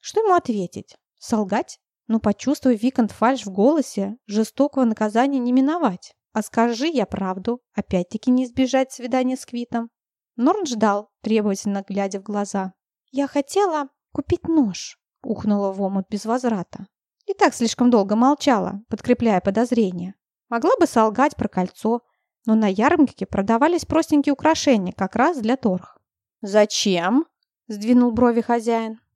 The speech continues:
Магичка слегка подалась вперед, довольно улыбаясь. Наверное, рада, что подловила на лжи и предвкушала расправу. Только ей какая выгода? Хотела выслужиться перед знатным Норном? Одной страшно, пустила слезу, вспомнив о плете.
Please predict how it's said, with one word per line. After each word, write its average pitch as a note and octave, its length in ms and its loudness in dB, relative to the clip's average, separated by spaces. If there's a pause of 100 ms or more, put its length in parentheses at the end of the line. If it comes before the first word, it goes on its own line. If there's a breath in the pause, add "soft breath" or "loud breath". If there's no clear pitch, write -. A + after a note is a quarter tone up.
(120)
Магичка A#3+ 460 0
слегка C4 340 0
подалась B3 460 2
вперед, A3 420 2
довольно G3 400 0
улыбаясь. G#3+ 640 -6 (220)
Наверное, G4 540 2
рада, B3+ 500 4
что - 200 -4
подловила A#3 640 2
на A#3 200 0
лжи G#3 340 0 (160)
и A3 100 -6
предвкушала G#3+ 680 -2
расправу. F#3+ 640 -4 (320)
Только - 220 -6
ей E4+ 140 4
какая A3+ 360 0
выгода? - 400 -4 (160)
Хотела C4 600 2
выслужиться C4 520 0
перед G#3 240 0
знатным C4+ 400 4
Норном? D4+ 400 2 (400)
Одной C#4+ 260 -2
страшно, G#3+ 600 -2 (160)
пустила A3 420 0
слезу, G#3 440 -2
вспомнив A3+ 560 0
о A3+ 80 -6
плете. G3 440 -6